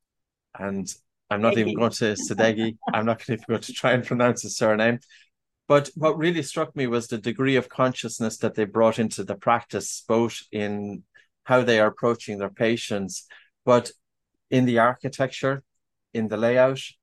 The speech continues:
Speaker 1: in every facet of where it comes into contact with the patient. Um, there was a degree of calmness in the clinic. I was lucky enough to stay at their house. I stayed in the clinic for pretty much most of the day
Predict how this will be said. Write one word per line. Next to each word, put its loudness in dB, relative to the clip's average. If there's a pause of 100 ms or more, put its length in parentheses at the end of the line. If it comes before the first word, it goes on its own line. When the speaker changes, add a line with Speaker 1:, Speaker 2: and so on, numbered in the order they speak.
(260)
Speaker 1:
in 0
every 0
facet -2
of -6
where -2
it -16
comes -8
into -6 (100)
contact -2
with -8
the -8
patient. -4 (540)
Um, 2
there 0
was -2
a 0
degree 0
of -2
calmness -2
in -8
the -10
clinic. -8 (240)
I 0
was -4
lucky -4
enough -2
to -14
stay -2
at -2
their -2
house. 0
I -8
stayed 0
in -4
the -6
clinic -6
for -4
pretty -12
much -8
most -6
of -20
the -12
day -2